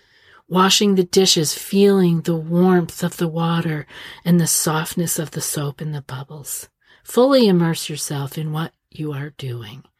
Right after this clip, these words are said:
Number three, let go of expectations. You know, expectations are not often positive. We're not expecting the best.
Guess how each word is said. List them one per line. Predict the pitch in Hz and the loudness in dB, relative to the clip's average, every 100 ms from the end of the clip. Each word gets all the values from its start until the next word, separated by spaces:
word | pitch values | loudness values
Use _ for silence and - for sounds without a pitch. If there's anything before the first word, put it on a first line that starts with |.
| _ _ _ _ _ _ - | _ _ _ _ _ _ -2
Number | 208 214 | 2 2
three, | 214 - 214 190 156 - _ _ _ _ - | 0 -2 0 0 -2 -10 _ _ _ _ -2
let | 190 233 _ | 0 0 _
go | - 202 208 | 2 4 4
of | - 165 - | 2 -4 -2
expectations. | 180 - - 180 180 - - 180 175 - 147 143 135 - - _ _ _ _ _ _ _ _ _ _ _ | -4 -4 -6 -4 -4 -6 -2 0 0 -2 -4 -10 -12 -12 -14 _ _ _ _ _ _ _ _ _ _ _
You | 160 | 0
know, | 165 165 175 | 2 2 2
expectations | - 180 - 202 202 - 180 - 170 | 0 -2 -2 -4 -2 0 2 2 -2
are | 165 160 | -2 -2
not | 156 165 - | 0 -2 -2
often | 143 139 - 147 | -2 -2 -4 -6
positive. | 143 - 160 156 156 - 143 127 | -4 -2 0 0 -2 -4 -6 -4
We're | 139 | -2
not | 147 151 - | 0 0 -2
expecting | 151 - - 196 190 - 170 156 | -4 -4 0 0 0 0 0 0
the | 151 | -2
best. | 151 143 123 - - | -2 -2 -2 -4 -6